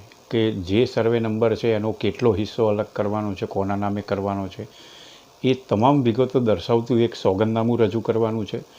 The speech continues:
તેના ડી એલ આરના નકશાની ટ્રેસિંગ નકલો મૂકવાની છે. આ તમામ ડોક્યુમેન્ટ આધાર પુરાવા સાથે સબમિટ કર્યા પછી ત્યારબાદ તલાટી દ્વારા સ્થળ સ્થિતિનું પંચનામું કરવામાં આવશે.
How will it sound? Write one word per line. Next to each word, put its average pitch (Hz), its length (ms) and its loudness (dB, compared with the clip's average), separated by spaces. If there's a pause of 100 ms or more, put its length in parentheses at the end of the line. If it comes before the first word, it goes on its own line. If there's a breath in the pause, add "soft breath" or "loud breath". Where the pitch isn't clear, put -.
(400 loud breath)
તેના 117 240 4
ડી 107 240 4
એલ 120 160 6
આરના 117 280 0
નકશાની 113 540 0
ટ્રેસિંગ 113 540 -2
નકલો 117 460 0 (300)
મૂકવાની 110 640 -2
છે. 110 180 -4 (680 loud breath)
આ 113 80 4
તમામ 127 540 0
ડોક્યુમેન્ટ 123 680 2 (160)
આધાર 110 360 2
પુરાવા 117 420 2
સાથે 107 580 0 (460)
સબમિટ 107 400 0
કર્યા 110 300 2
પછી 104 480 -2 (720 loud breath)
ત્યારબાદ 123 580 4 (220)
તલાટી 117 420 2
દ્વારા 113 340 2
સ્થળ 107 300 0
સ્થિતિનું 113 520 -2
પંચનામું 110 540 0
કરવામાં 110 400 2
આવશે. 107 360 -6